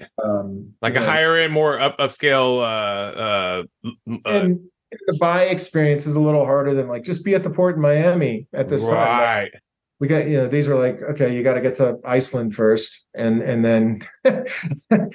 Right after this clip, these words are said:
Speaker 1: they're just, you know, and they're ten or fifteen day. So it, it, these are, like, fun, malleable, sticky problems that are just super, uh, e-, enjoyable to, to think about, to,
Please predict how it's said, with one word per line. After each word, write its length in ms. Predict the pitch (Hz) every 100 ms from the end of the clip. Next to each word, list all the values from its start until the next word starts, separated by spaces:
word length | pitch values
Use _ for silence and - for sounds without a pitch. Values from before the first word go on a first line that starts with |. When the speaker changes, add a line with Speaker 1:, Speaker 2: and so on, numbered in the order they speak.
| - 165
Speaker 1:
they're 160 | 151 185
just, 320 | 190 190 202
you 140 | 185 170
know, 160 | 139
and 200 | 135 143
they're 140 | 147 143
ten 240 | - 151
or 80 | -
fifteen 460 | 139 135 - 127
day. 320 | 110 117 117 127
So 420 | - 165 151 - _ _ _ _ -
it, 220 | 165 -
it, 260 | 175 175 - _ _ -
these 320 | 160 156 175
are, 80 | 190
like, 200 | 165 139
fun, 520 | - 143 135 135 127
malleable, 800 | 113 113 120 117 117 117 117 113
sticky 440 | - - 131 - 113
problems 520 | 120 107 110 123 113
that 100 | 113
are 80 | 110
just 300 | 107 104 -
super, 720 | - 127 107 113 107 101 101
uh, 500 | - 127 127 110 -
e-, 440 | - - - - -
enjoyable 720 | 127 110 110 110 107 107 107
to, 300 | 104 113 110 110
to 120 | 107
think 400 | - 127 117 104 _ _ _ _ _ _ _ _ _ _ _ _ _ _
about, 360 | 110 107 107 -
to, 240 | 107 104